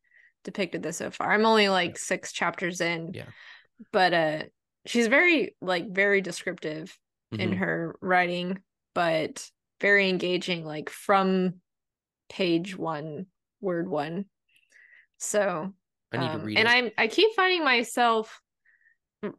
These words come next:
Speaker 1: find, uh, reading books that are, like, early nineteen hundreds, like, kind of
Speaker 2: Hmm.
Speaker 1: pre-World War Two. It's
Speaker 2: Hmm.
Speaker 1: not intentional,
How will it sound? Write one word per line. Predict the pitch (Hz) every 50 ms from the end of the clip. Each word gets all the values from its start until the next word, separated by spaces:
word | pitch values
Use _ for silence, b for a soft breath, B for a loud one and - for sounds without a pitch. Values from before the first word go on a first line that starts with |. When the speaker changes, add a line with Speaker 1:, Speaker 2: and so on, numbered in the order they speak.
| _ _ _
Speaker 1:
find, | - - 202 196 202 208 202 196 - _
uh, | - 202 185 175 165 165
reading | 165 180 214 226 247 247 233 220 175
books | 185 190 208 - -
that | 185 165
are, | 160 151
like, | 151 147 143 - _ _ _ _ _ _
early | - 185 190 190 185 190 185 175 170 165 170 185 185 196 - -
nineteen | 180 185 180 175 180 - - 170
hundreds, | 170 175 165 170 143 135 117 127 - - - - - - _ -
like, | - 127 143 -
kind | - - 196 190
of | - 339
Speaker 2:
Hmm. |
Speaker 1:
pre-World | 254 123 117 196 190 180 175 170 165 165
War | 175 165 165 160
Two. | - - - 170 165 151 156 165 180 - _ _ _ _ _ _ - -
It's | 196 -
Speaker 2:
Hmm. | 196
Speaker 1:
not | 202 233 240 214
intentional, | 202 208 - 208 190 185 - - 196 165 151 151 - 196 202